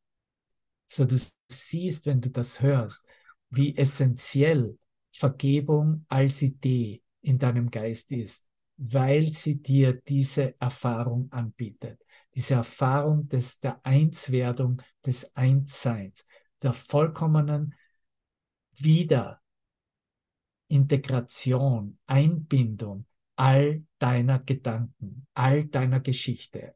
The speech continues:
all deiner Vergangenheit und dies eröffnest in etwas, was als Offenbarung nicht mehr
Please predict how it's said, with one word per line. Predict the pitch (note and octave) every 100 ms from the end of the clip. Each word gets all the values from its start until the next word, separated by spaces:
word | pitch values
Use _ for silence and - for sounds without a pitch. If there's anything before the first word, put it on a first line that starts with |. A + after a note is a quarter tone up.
| _
all | B2+ C3 D3
deiner | D3 B2 A#2+ A#2+
Vergangenheit | - A#2 - B2+ D3+ D#3 A#2+ G2+ G2+ B2+ _ _ _ _ _ _ _ _ -
und | C#3 A#2+ -
dies | D3+ D#3+ E3 D#3 -
eröffnest | - C3 - E3+ F#3 - C3+ G#2 G2 - - _ _ _ _
in | C#3+ C#3+ C#3+ C#3 _ _
etwas, | D3 D3+ D3+ D3+ C#3 B2+
was | B2+ A#2+ - _
als | B2+ B2 -
Offenbarung | B2+ C3+ A#2+ A#2+ A#2+ C#3 D3 D3+ D3+
nicht | C#3+ C3 D3+ D#3+ - -
mehr | C#3 C3+ C3+